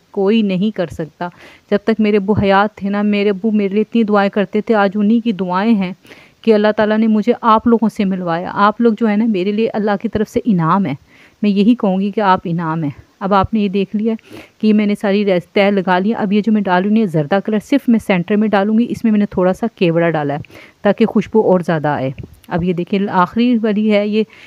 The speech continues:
तह मैंने लगा लिया, इसमें मैंने धनिया पुदीना भी डाल लिया है और ये हमारी सारी layer तैयार हो गई हैं। अब मैं इसको आखिरी touch जो दे रही हूँ ना, मैं दे रही हूँ smoke दे रही हूँ इसको। आप चाहें तो इसको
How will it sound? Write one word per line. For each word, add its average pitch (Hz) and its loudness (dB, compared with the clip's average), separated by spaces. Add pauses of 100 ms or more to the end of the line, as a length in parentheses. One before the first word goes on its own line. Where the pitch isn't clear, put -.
(160)
तह 208 2
मैंने 208 2
लगा 196 2
लिया, 208 -4
इसमें 208 -6
मैंने 185 -4
धनिया 170 -6
पुदीना 214 -2
भी 214 -2
डाल 196 -2
लिया 226 -4
है - -14 (1300)
और 196 -6
ये 208 -2
हमारी 196 -2
सारी 208 0
layer 185 0
तैयार 165 0
हो 151 -6
गई 135 -6
हैं। 127 -10 (400)
अब 214 -2
मैं 214 0
इसको 208 -6 (280)
आखिरी 190 0
touch 214 -2
जो 214 -2
दे 180 -4
रही 190 -4
हूँ 214 -4
ना, 214 -4
मैं 208 -4
दे 175 -4
रही 190 -6
हूँ 220 -4
smoke 196 -4
दे 160 -2
रही 156 -8
हूँ 160 -8
इसको। 160 -10 (360)
आप 214 0
चाहें 214 0
तो 220 0
इसको 214 -2